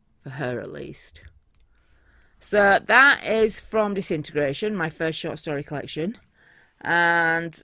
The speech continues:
that is available on Amazon. Now, it is still in K D U for,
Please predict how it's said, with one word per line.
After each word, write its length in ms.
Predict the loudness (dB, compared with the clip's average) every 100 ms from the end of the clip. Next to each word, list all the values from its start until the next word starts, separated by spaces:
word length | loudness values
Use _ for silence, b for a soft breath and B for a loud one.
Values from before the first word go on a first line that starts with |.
| -20 -20
that 300 | -4 2 2
is 280 | 2 0 0 -4
available 680 | -4 0 2 2 0 -2 -2
on 180 | -2 2
Amazon. 680 | 2 2 4 4 4 0 0 0 -2 -20 _ _ _ _ _ _ _ _
Now, 460 | -4 2 4 2 0 _ _ _ _ _
it 260 | 0 0
is 180 | 2 2
still 240 | 2 0 0
in 120 | 0
K 220 | 2 2
D 180 | 2 0 2
U 160 | 4 2
for, 640 | -2 -2 2 2 2 -2